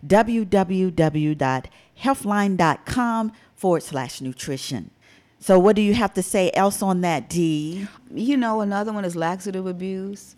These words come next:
Speaker 1: Okay.
Speaker 2: And a lot of these issues stem from deep-seated, um, it's more than just getting them to, you know, stop whatever eating disorder. It's body image and
Speaker 1: Yes.
Speaker 2: body shaming.
Speaker 1: Yes.
Speaker 2: And,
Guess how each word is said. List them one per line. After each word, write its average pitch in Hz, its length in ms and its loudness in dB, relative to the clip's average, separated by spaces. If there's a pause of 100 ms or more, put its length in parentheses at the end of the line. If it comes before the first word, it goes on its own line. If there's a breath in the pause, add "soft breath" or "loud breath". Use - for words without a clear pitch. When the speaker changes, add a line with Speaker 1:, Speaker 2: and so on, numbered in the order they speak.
Speaker 1:
Okay. 165 280 4
Speaker 2:
And 151 160 2
a 214 40 -2
lot 240 240 -4
of 302 60 -6
these 254 300 -6 (100)
issues 190 680 -6
stem 180 500 -8
from 147 640 -6
deep-seated, 180 960 -8
um, 147 220 -6
it's 127 180 -8
more 214 320 -4
than 165 220 -6
just 160 480 -8
getting 165 360 -6
them 147 420 -6
to, 135 500 -10 (160 soft breath)
you 175 100 -8
know, 135 220 -4
stop - 440 -8
whatever 147 340 -4
eating 156 360 -6
disorder. 135 540 -8
It's 131 240 -10
body 151 440 -8
image 113 800 -8
and 131 160 -2
Speaker 1:
Yes. 285 400 0
Speaker 2:
body 240 140 -6
shaming. 214 920 -6
Speaker 1:
Yes. 143 220 -2
Speaker 2:
And, 151 760 -4